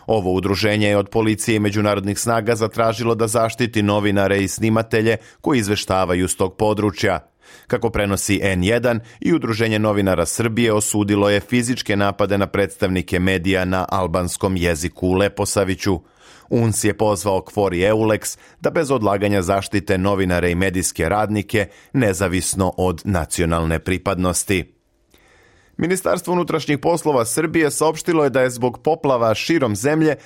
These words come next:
proglašena pedeset i jedna vanredna situacija. Na stotine ljudi evakuisano je iz delova Prokuplja, Bora, Mladenovca, Kruševca, Jagodine, Aranđelovca, Kragujevca, Majdanpeka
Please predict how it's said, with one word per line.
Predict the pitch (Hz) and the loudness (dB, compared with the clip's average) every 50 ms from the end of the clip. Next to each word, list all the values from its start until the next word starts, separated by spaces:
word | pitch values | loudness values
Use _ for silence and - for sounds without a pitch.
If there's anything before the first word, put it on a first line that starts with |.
| - - - | -20 -14 -6
proglašena | - 170 170 165 170 160 - - 139 131 127 117 | -2 -2 -2 0 -2 -2 -2 0 0 0 0 0
pedeset | 110 - - 98 95 95 131 147 - - 156 139 - | -2 -2 -2 -2 0 2 0 0 0 0 -4 -2 0
i | 127 127 | 2 2
jedna | 123 123 123 120 123 123 | 4 4 2 2 2 0
vanredna | 117 92 104 104 110 110 107 107 104 104 104 | 0 0 0 0 2 2 2 2 2 0 0
situacija. | - - 110 107 - 110 113 117 117 117 - - 120 113 101 87 - _ _ _ - - - - - _ _ | 0 -2 -2 0 0 0 2 2 0 -2 0 0 2 2 0 0 -2 _ _ _ -20 -20 -20 -20 -20 _ _
Na | - 156 | -4 -4
stotine | 147 - 143 131 123 - 120 113 | -2 0 0 0 0 0 0 2
ljudi | 110 120 131 131 117 127 | 2 2 2 2 2 2
evakuisano | 123 120 117 120 117 - 143 143 135 - - 120 107 107 104 | 2 2 2 0 0 0 0 0 2 2 0 0 0 2 2
je | 104 104 | 2 2
iz | 101 92 92 | 0 0 0
delova | 104 101 104 107 104 101 101 95 | 2 2 4 2 2 2 0 0
Prokuplja, | - - 135 131 127 - 135 123 113 123 117 113 107 | 0 0 0 0 0 -2 -4 -4 -2 0 2 2 0
Bora, | 110 101 107 117 117 117 113 113 110 - | 0 0 0 2 2 4 2 2 0 0
Mladenovca, | 117 117 110 110 104 110 107 107 104 101 98 - - 110 | 0 0 0 2 2 0 2 2 0 0 0 0 -2 -2
Kruševca, | 107 - 110 117 117 - - 113 104 98 - - 110 98 82 | -2 0 -2 0 0 0 0 -2 -2 -2 -2 0 0 0 0
Jagodine, | 104 117 113 113 101 113 110 101 107 104 107 104 - | 0 0 0 0 0 0 0 2 2 2 2 0 0
Aranđelovca, | - 110 110 110 113 110 110 104 110 110 107 104 101 98 - 110 104 | 0 0 0 2 2 0 0 0 0 0 0 0 -2 -2 -2 -2 -2
Kragujevca, | 101 - 113 110 110 107 104 110 110 107 101 - - 110 101 | 0 0 0 0 0 0 2 2 2 2 0 0 -2 -2 -2
Majdanpeka | - 98 104 101 101 101 101 101 101 95 - 101 95 - - 104 101 | 0 0 0 0 0 0 0 -2 -2 -2 -2 -2 -2 -2 -2 -2 -2